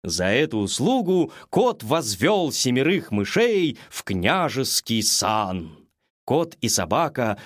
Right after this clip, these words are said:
вернулись к своему хозяину и положили перед ним перстень.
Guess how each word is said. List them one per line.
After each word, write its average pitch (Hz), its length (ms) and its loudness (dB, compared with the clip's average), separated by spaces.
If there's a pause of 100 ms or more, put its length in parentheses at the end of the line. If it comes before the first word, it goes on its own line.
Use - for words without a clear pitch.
(120)
вернулись 143 680 0
к - 80 -2
своему 113 340 0
хозяину 165 720 0 (180)
и 233 140 2
положили 180 920 0
перед 104 360 -2
ним 120 440 0 (300)
перстень. 95 840 -4